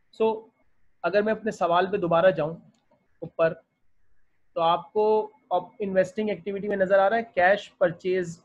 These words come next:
of property, plant and equipment, हमने चालीस हज़ार के property, plant and equipment खरीदे, हमने आठ हज़ार के property, plant and equipment बेच दिए, तो net हमारे पास आउटफ्लो आया बत्तीस हज़ार का। Operating activity से चौंतीस हज़ार का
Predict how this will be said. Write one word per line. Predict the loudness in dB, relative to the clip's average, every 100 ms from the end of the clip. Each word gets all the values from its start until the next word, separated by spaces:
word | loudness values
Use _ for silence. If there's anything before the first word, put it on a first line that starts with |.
| -2
of | 0
property, | 0 0 0 -2 -6 -6
plant | -2 0 0
and | -4
equipment, | -6 -8 -2 -2 -2
हमने | -4 -4 -6
चालीस | -2 -2 -2 -2
हज़ार | 0 0 0
के | -4
property, | -2 -2 -2 -8 -4
plant | -4 -2
and | -6
equipment | -10 -10 -12 -8
खरीदे, | -6 -6 -6 -8 _ _ _ -6
हमने | -4 -2 2 2 0 -6 _ _ _ _ _ _ _ _ _ -4
आठ | 2 2 2
हज़ार | 2 4 2
के | 0 -2
property, | -2 0 -4 -6 -6
plant | -4 -4
and | -4
equipment | -8 -8 -8 -4
बेच | -2 -2
दिए, | -4 -8 -8
तो | -8
net | -2 2 2 0
हमारे | -2 -2 0
पास | 0 -2 -2
आउटफ्लो | -4 -4 -6 0
आया | 2 4 2
बत्तीस | -2 -6 -6 -8
हज़ार | -8 -14
का। | -18 _ _ _ _ _ _ _ _ -6
Operating | 0 -2 0 -2
activity | -2 -4 -8 -6 -4
से | -4
चौंतीस | -2 -2 0 -2
हज़ार | 0 2
का | 2